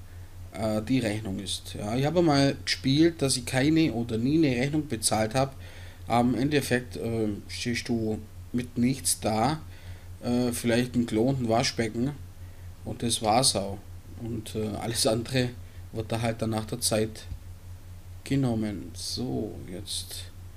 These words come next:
lassen wir den da aufhören, dass er da rechtzeitig,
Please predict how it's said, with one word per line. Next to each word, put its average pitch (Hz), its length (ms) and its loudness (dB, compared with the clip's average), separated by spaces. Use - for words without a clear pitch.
lassen 104 240 -6
wir 98 40 -4
den 104 240 -6
da 104 180 -2
aufhören, 139 840 2
dass 117 220 -6
er 101 300 -6
da 104 140 -6
rechtzeitig, 117 800 -4